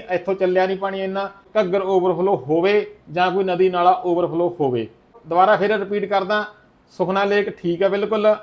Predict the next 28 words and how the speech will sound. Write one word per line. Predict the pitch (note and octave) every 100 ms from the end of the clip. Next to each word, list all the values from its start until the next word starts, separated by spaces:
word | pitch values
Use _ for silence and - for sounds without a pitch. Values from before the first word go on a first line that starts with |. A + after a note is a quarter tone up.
| - _ _
ਘੱਗਰ | G#3 F3
ਦੇ | F#3 G3
ਵਿੱਚ | G3
ਪੰਜ | - F3+ F3
ਛੇ | F3+
ਫੁੱਟ | F3+ F#3
ਪਾਣੀ | G3 G3+ G#3
ਆ, | G#3 G3+ - _ _ _
ਬੱਦੀ | D#3 E3 E3+ F#3
ਵਾਲੀ | G3
ਨਦੀ | G3 F#3+
ਦੇ | G3
ਵਿੱਚ | F#3 -
ਥੋੜ੍ਹਾ | E3+ G3
ਜਿਹਾ | G#3+
ਪਾਣੀ | G3+ G3+ G3+
ਆ, | G3+ - - _ _ _ D#3+
ਮਾਰਕੰਡਾ | E3 F#3+ G3+ G3 G3
ਘਟੀ | A3 F#3 F3+
ਵੀ | F#3 G3
ਹੈਗੀ। | G3 G#3 G#3 F#3 _ _ D#3
ਬਾਰਿਸ਼ | D#3+ F#3 G#3
ਦਾ | G3+
ਮਾਹੌਲ | F#3+ G#3 G3+
ਹੁਣ | F#3+
ਬਣਿਆ | E3+ E3 E3+
ਹੋਇਆ | F3+
ਹੈਗਾ, | G3 G3 F#3